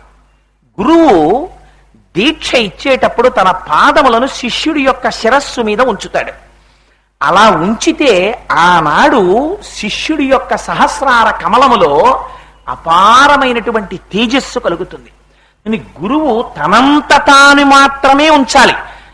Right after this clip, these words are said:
ఆయన ఏ పడుకున్నప్పుడో పట్టుకొచ్చేసి ఆయన కాళ్ళు గమాలు ఇలా పెట్టేసుకుంటే ఆయన గురువు అయిపోడు, మీరేం శిష్యులు అయిపోరు. తనంత తాను ఆయన కటాక్షించి సంకల్పం చేసి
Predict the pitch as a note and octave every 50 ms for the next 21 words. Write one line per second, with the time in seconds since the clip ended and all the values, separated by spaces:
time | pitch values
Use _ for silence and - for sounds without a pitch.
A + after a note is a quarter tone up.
0 | _ _ - F#3 G3+ A3+ A3+ A#3 B3 A#3 C4+ B3+ B3 C4 B3+ B3+ C4 C4 - C4+
1 | C4+ C4+ B3+ A3 - - B3+ - - B3+ A#3 B3 C4+ B3+ A#3+ - - F#3 F#3 G#3+
2 | B3+ C4 A3 G#3 G3+ A3 B3 B3+ B3 A#3+ B3 B3 A#3+ G#3+ - - B3 A#3+ B3 B3+
3 | B3 A3 C#4 C4+ A#3+ A#3 B3 - G3+ G#3+ A3+ A3 G#3 A3 B3 C4+ C4+ A#3+ G3 C4
4 | C4+ C4+ C4 B3+ A3 A#3 B3 A3+ A#3+ A#3+ - - C#4+ C4 B3+ A3 B3 A#3+ G3 D#3
5 | - - - - - - _ _ _ _ - D3 D#3+ F#3 G#3+ A3+ A#3+ A#3+ - -
6 | B3 A#3 - A#3+ A3+ A3 A3 A3 A3 A3 G#3+ G#3 G#3 G3+ F#3+ F3+ F3+ - D#3+ D#3
7 | - A#3+ C4 C4+ - - - - G3 G#3+ F#3+ - - G3 G#3+ C4 B3+ _ - E3+
8 | E3 G3+ A3 - D4 D4+ C#4+ D4 C#4 A#3+ A3 G3 - - F3+ E3+ E3 - A3 B3+
9 | D#4+ E4+ G#4